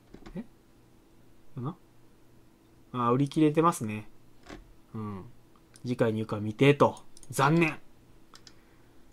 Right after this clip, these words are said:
はい。<laughs> まあ他にもあるかもしれないんで、まだ上がったばっかりなんでね。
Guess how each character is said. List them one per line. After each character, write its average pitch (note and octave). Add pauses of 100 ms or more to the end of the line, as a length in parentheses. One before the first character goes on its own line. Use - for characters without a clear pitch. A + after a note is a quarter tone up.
は G2+
い。 F#2 (920)
<laughs> -
ま D#3
あ -
他 C#3
に D#3+
も A#2
あ A2+
る A#2+
か C3
も A#2+
し A#2+
れ A2+
な A2+
い G#2+
ん G2+
で、 G2+
ま F#2+
だ G2
上 C#3
が C#3+
っ C#3
た -
ば G2
っ -
か -
り G#2+
な G2+
ん F#2+
で F2+
ね。 G2